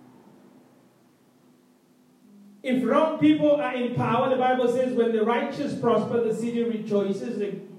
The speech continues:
wicked perish, their shouts of joy." If wrong people are in power, people just perish. Then there is the last one, business and commerce.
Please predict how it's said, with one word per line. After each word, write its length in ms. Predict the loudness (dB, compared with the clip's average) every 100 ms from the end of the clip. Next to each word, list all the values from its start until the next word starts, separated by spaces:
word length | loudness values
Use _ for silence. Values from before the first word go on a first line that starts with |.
| -8
wicked 420 | -4 -2 -2 -2
perish, 380 | -2 -2 -4 -4
their 220 | -4 -4
shouts 420 | -4 -6 -8 -10
of 180 | -12 -6
joy." 340 | -4 -2 -4 -10 -16 -20 -20 -20 -8
If 160 | -4
wrong 360 | 0 2 2 2
people 340 | 0 2 0
are 200 | 0 -2
in 260 | -2 -2 -2
power, 640 | 0 2 2 2 -2 -10 -16 -20 _ _ _
people 460 | 0 2 2 0
just 260 | 0 -4 -6 -10 -16 -20 -20 _ _ -8
perish. 420 | -4 -2 -4 -8 -16 -20 -20 -20 -20 -20 _ _ -20 -20 -20 _ _ _ _ _ _ _ _ _ _ _ _ _ _ -20 -20 _ _ _ _ _ _ _ _ _ -20 -20 -20 -20 -20 -20 -20 -20 -18 -14 0
Then 320 | 4 4 2
there 140 | 0 2
is 120 | 2
the 60 |
last 280 | 2 2 0
one, 200 | -4 -4
business 420 | -2 0 0 0
and 200 | -2 -4
commerce. 500 | -2 0 0 -4 -10